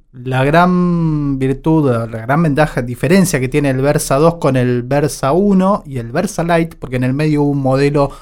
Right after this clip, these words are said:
con diseño más reducido, es que incorpora el micrófono. Tiene un micrófono para que,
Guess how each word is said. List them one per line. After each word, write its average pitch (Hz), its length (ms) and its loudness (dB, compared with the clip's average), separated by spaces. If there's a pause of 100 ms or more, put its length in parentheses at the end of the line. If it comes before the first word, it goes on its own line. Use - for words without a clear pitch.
(220)
con 135 540 0
diseño 131 420 -2
más 135 180 -2
reducido, 214 540 0 (240)
es 190 140 -2
que 247 180 -2
incorpora 214 420 2
el 196 60 6
micrófono. 165 560 0 (520)
Tiene 226 180 0
un 220 100 6
micrófono 226 500 2
para 165 240 0
que, 185 260 -2